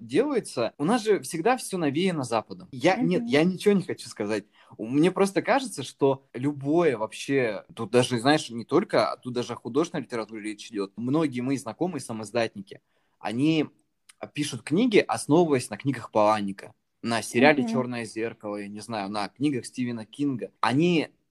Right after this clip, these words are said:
Speaker 1: совершают очень большую ошибку, потому что это, ну, лично моё мнение, возможно, это не ошибка, как бы, но всё равно они не создают ничего нового. То есть я могу просто перевести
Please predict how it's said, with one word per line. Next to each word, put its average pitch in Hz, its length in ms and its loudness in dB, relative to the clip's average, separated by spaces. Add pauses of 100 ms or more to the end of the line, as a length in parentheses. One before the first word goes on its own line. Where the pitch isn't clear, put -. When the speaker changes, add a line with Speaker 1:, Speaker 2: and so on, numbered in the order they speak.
(240)
Speaker 1:
совершают 151 500 0
очень 147 220 -4
большую 156 340 -2
ошибку, 175 340 -8
потому 131 240 -6
что 131 380 0
это, 147 220 2
ну, 147 340 -4
лично 143 280 -2
моё 175 220 0
мнение, 117 200 -6
возможно, 127 360 -2
это - 100 -14
не 120 80 -4
ошибка, 277 360 -4
как 117 160 -4
бы, 110 100 -6
но 131 240 -2
всё - 160 -4
равно 135 200 0
они 151 160 6
не 220 60 4
создают 190 300 -2
ничего 139 260 -2
нового. 110 380 -2 (380)
То 156 60 4
есть 165 160 2
я 160 160 4
могу 175 200 0
просто 180 460 0 (340)
перевести 143 640 0